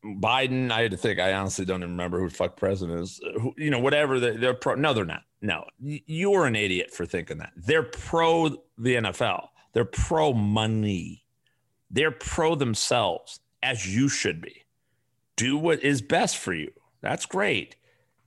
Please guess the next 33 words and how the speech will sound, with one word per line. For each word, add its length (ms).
Don't 300
start 460
listening 460
to 100
people 500
who 140
have 160
other 460
ulterior 540
motives 680
for 380
other 200
reasons. 580
You, 340
if 160
you're 160
not 280
benefiting 640
from 200
your 420
theories, 840
then 140
it 140
really 240
doesn't 340
make 220
any 160
sense 380
to 100
have 320
those 240
<laughs> 40
theories. 600